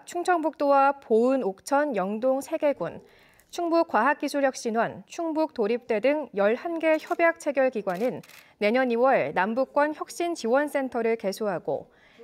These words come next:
기술 혁신을 통한 중소기업 지원,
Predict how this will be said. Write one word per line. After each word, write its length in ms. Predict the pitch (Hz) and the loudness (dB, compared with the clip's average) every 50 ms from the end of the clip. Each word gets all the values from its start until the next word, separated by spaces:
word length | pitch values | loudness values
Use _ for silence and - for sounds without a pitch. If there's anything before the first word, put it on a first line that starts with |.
| 233 - | -20 -8
기술 340 | - 247 240 233 294 302 302 | -4 -4 -2 0 0 0 0
혁신을 400 | 311 330 - - 339 320 320 302 | 0 0 -2 -2 0 0 0 0
통한 400 | - 294 262 254 277 302 330 339 | 0 -2 0 2 2 0 0 -2
중소기업 720 | - - 247 240 262 - 320 302 302 269 262 262 254 - | -4 -6 -4 -4 -2 -2 -4 -4 0 0 0 0 0 -2
지원, 400 | - - 208 185 180 151 98 - | -8 -8 -4 -2 -2 -4 -4 -6